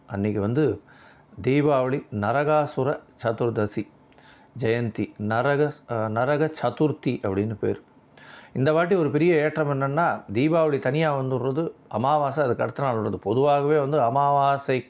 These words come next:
அப்படியே ஒட்டிண்டு வரும். அதனால வந்து தலையில எண்ணெய் வச்சுக்க முடியாது. அதுக்கப்புறம் வந்து கு-, இந்த கார்த்தால வந்து ஆறே காலுக்குள்ள குளிச்சுடணும், அஞ்சரை மணிக்குள்ள குளிச்சுடணும், இந்த மாதிரியான ஒரு பெரிய பிரச்சனைகள் இருக்கும். இந்த வாட்டி குழந்தைகள் எல்லாரும் வந்து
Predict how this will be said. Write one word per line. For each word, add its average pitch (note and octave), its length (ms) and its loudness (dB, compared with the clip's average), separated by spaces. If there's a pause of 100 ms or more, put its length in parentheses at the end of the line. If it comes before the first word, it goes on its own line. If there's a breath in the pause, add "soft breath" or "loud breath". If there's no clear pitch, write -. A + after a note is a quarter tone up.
(380 loud breath)
அப்படியே C#3+ 440 2
ஒட்டிண்டு D3 640 2
வரும். C3+ 280 0
அதனால C3 420 0
வந்து C3+ 280 2
தலையில C3+ 320 0
எண்ணெய் C3 260 0
வச்சுக்க C3 300 0
முடியாது. C3 560 2
அதுக்கப்புறம் B2+ 440 0
வந்து B2+ 280 -2
கு-, B2 220 2
இந்த B2 340 0 (340 loud breath)
கார்த்தால C3 440 2
வந்து B2+ 180 0
ஆறே C3 340 2
காலுக்குள்ள B2 420 0
குளிச்சுடணும், B2 520 -2
அஞ்சரை C3 320 0
மணிக்குள்ள B2+ 380 0
குளிச்சுடணும், B2+ 500 -2
இந்த A#2 140 0
மாதிரியான C3 460 0
ஒரு A#2 120 0
பெரிய D3 400 0
பிரச்சனைகள் A#2 480 -2
இருக்கும். A#2 320 -6
இந்த A2 140 -2
வாட்டி C3+ 380 -2 (160 loud breath)
குழந்தைகள் C#3+ 520 0
எல்லாரும் C#3 440 2
வந்து C3 320 -2